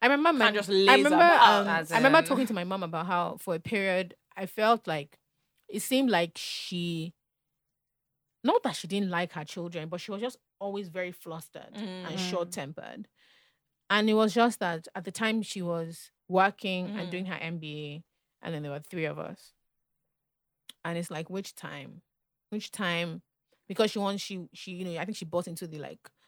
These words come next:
Speaker 1: boss babe thing. You
Speaker 2: Yeah.
Speaker 1: want, you want to do
Speaker 3: Mm.
Speaker 1: all these things and prove and still be a mother and still be a wife and, you know, be a good church auntie 'cause she's one of those. And then
Speaker 3: Mm.
Speaker 1: she, you know, but then men get to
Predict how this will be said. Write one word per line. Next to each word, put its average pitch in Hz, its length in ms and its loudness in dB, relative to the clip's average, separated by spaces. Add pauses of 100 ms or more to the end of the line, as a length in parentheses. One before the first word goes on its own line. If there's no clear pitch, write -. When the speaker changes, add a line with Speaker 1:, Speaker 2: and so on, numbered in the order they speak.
(260)
Speaker 1:
boss 160 240 -4
babe 151 360 -14
thing. 131 200 -16
You 202 80 -10
Speaker 2:
Yeah. - 140 -4
Speaker 1:
want, 165 260 -6
you 165 60 -4
want 175 140 -2
to 190 40 -16
do 185 100 -4
Speaker 3:
Mm. 180 40 2
Speaker 1:
all 175 120 2
these 170 160 -10
things 165 260 -12
and 135 160 -12
prove 175 220 -4
and 170 120 -8 (340)
still 262 280 0
be 202 120 -6
a 180 40 -10
mother 208 320 2
and 151 280 -2
still 185 140 -8
be 165 120 -10
a 170 60 -10
wife 208 480 4
and, 151 240 -12
you 165 80 -12
know, 160 220 -10
be 175 340 -6
a 160 80 -4
good 185 340 -2
church 190 480 -6
auntie 175 440 -8
'cause 156 180 -10
she's 156 100 -16
one 170 120 -8
of 151 100 -10
those. 151 440 -10
And 196 140 -4
then 208 100 -2
Speaker 3:
Mm. 180 40 -12
Speaker 1:
she, 202 280 -10
you 220 180 2
know, 202 180 2 (880)
but 202 100 2
then 202 300 0
men 226 400 4
get 185 240 0 (120)
to 156 440 -8